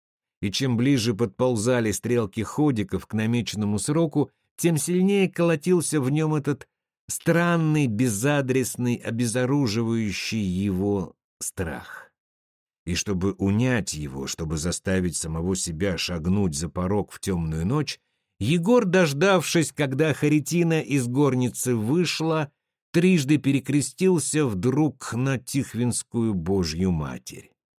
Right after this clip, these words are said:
Неумело, торопливо и нескладно. А прошептал уж совсем несуразное:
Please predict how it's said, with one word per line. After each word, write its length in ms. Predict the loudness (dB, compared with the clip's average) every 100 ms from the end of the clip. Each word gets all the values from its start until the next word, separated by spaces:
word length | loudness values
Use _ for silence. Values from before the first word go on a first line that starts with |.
| _ _ _ _ _ _
Неумело, 760 | 0 2 4 4 2 0 -2 -4 -4
торопливо 760 | -6 -6 -8 -4 -2 0 0
и 160 | -2 -2
нескладно. 1000 | -4 -4 -8 -10 -10 -10 -14 -14 -16 -18 _ _ _ _ _ -10
А 180 | -8
прошептал 840 | -4 -4 -2 -4 -6 -4 -2 0 0
уж 280 | -2 -6 -8
совсем 640 | -6 -4 -4 -4 -4 -4 -6
несуразное: 880 | -8 -8 -8 -8 -10 -12 -12 -14